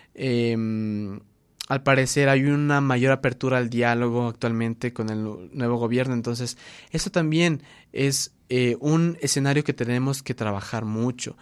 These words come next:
La comunicación y el diálogo con el gobierno, que es básicamente quien luego termina decidiendo lo, lo que se hace y lo que no se hace en el país.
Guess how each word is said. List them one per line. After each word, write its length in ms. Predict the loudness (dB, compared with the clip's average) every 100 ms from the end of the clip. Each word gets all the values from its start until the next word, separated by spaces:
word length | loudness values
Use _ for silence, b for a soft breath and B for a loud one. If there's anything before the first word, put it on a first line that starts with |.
| B
La 140 | -6 -4
comunicación 720 | -2 0 0 -2 0 0 2
y 40 |
el 60 | 2
diálogo 480 | 2 2 2 0 0
con 320 | 2 2 0 B B B
el 120 | -2
gobierno, 640 | 0 0 2 2 0 -2 -4
que 200 | -2 0
es 60 |
básicamente 600 | 0 -4 -4 -2 -2 -4
quien 180 | -4 -2
luego 200 | 0 -2
termina 340 | -2 -2 -2 -2
decidiendo 500 | -2 -2 -2 0 0
lo, 220 | -2 -2
lo 120 | -6
que 140 | -4
se 100 | -4
hace 140 | -4 -4
y 40 |
lo 100 | -6
que 80 | -4
no 100 | -6
se 120 | -6
hace 140 | -6 -4
en 60 |
el 120 | -6 -6
país. 480 | -8 -4 -4 -4